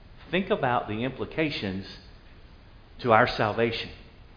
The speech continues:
Think about the, the plan of God, the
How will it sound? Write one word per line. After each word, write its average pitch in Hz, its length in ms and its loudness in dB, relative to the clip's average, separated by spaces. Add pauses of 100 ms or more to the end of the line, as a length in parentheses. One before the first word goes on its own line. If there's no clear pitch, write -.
(1080)
Think 190 160 6
about 170 320 12
the, 123 400 6
the - 80 -4
plan 214 380 12
of 240 140 12
God, 123 720 12 (1000)
the 143 140 8